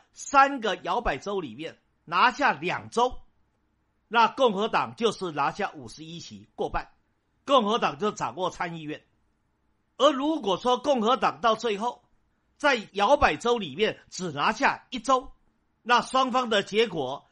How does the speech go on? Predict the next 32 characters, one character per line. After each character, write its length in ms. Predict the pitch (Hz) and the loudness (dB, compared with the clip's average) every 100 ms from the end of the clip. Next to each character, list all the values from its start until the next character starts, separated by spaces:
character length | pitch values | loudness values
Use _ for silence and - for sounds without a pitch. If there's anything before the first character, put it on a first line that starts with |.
| _ | _
很 320 | - 208 247 285 | 0 2 2 -2
可 200 | 196 165 | -2 0
能 240 | 165 202 | 0 0
就 140 | 240 | -2
是 120 | 220 214 | -2 -4
五 260 | 160 143 | -8 -12
十 200 | 143 170 | -12 -12
对 200 | 175 196 | -8 -6
五 100 | 123 | -8
十。 260 | 104 - 104 _ _ _ _ _ | -12 -20 -20 _ _ _ _ _
五 200 | 247 247 | -6 -4
十 200 | - 311 | -2 0
对 220 | 330 311 | 2 2
五 160 | 170 180 | 0 -6
十 300 | 175 208 262 | -2 -2 -2
不 180 | - | -6
是 100 | - | -8
平 300 | 277 214 262 | -2 -4 -4
手 260 | 311 226 160 | -8 -6 -4
吗？ 320 | 147 175 180 _ _ | -4 -4 -6 _ _
错 260 | - 175 | -10 -8
了， 200 | 131 - _ _ _ _ _ | -8 -10 _ _ _ _ _
五 220 | 202 214 | -4 -4
十 220 | 208 262 277 | -2 -4 2
对 200 | 277 202 | 4 4
五 180 | 147 | 0
十 300 | 151 175 208 202 _ | -6 -4 -6 -6 _
还 340 | - 190 240 | 0 2 2
得 240 | 233 170 143 | -2 -6 -2
再 200 | 214 190 | 0 0
加 240 | 196 190 | 0 0
上 280 | 185 208 | 2 0